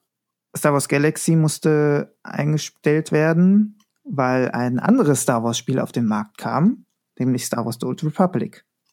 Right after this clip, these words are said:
Und deswegen ist das so in der Schwebe.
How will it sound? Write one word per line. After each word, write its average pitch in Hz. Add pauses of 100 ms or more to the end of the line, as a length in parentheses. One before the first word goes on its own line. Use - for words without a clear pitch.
(1300)
Und 147 (720)
deswegen 175
ist -
das 165
so 165
in 160
der 156
Schwebe. 160